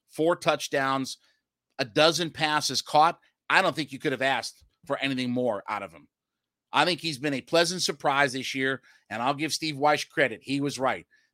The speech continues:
that this is one of those things that they expected to use Tyler Allgeier. They're getting the most out of him for all of this.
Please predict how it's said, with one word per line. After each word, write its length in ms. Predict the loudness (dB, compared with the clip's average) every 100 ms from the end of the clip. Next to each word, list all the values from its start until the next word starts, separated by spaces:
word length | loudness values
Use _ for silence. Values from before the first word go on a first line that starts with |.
| -2
that 440 | 2 2 0 -6 -20 _ _ _ _
this 200 | -4 -2
is 100 | -2
one 120 | 0
of 60 | 2
those 160 | 0 -2
things 260 | -4 -4
that 200 | -6 -6
they 180 | -4 -2
expected 500 | -2 -2 0 -2 -4
to 60 | -4
use 220 | -4 -4
Tyler 300 | -2 -2 -2
Allgeier. 580 | -2 -4 -2 -2 -2 -4 _ _ _
They're 180 | -2 -2
getting 260 | 0 0 0
the 60 |
most 340 | -2 -2 -2 -2
out 180 | -2
of 100 | -2
him 180 | -8 -18 _ _ _ _
for 140 | -4
all 220 | -2 -4
of 60 | -6
this. 300 | -6 -4 -4